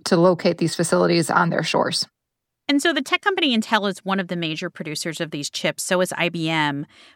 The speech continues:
Speaker 2: What have these companies said about whether or not they're waiting on this money to ramp up production here in the U S?
Speaker 1: So Intel has been very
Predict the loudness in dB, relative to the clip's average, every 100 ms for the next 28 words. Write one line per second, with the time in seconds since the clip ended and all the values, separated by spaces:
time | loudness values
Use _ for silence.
0 | -2 4 4 4 -2 -2 -2 0 -2 0
1 | 0 2 0 0 0 2 0 -2 0 0
2 | 0 0 0 0 2 2 0 -2 -2 0
3 | 0 -2 -6 -2 2 2 0 -2 -4 -4
4 | -6 -2 0 0 -4 -4 -4 -4 -4 -6
5 | -2 -2 -2 -4 -6 -8 -10 -14 -14 -14
6 | -16 _ _ _ _ _ _ -4 2 4
7 | 4 2 2 2 2 4 4 4 2 0
8 | 2 2 4 0 -4 0 2 4 4 4
9 | 4 2